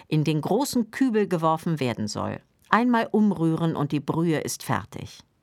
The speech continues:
Sie sagt: „Es herrscht große Arbeitslosigkeit in Sachsen-Anhalt.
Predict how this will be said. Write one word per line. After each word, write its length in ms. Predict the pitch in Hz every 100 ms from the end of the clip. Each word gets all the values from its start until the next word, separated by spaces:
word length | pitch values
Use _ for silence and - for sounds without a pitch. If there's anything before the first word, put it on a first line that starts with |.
| _
Sie 160 | - 127
sagt: 540 | 131 147 233 - - _ _ _ _ _ _ _ _ -
„Es 140 | 247 -
herrscht 380 | 226 220 -
große 500 | - 214 262 - -
Arbeitslosigkeit 1080 | 208 185 147 143 - 160 151 156 - 165 143
in 160 | - 160
Sachsen-Anhalt. 920 | 160 151 - 143 156 156 151 139 135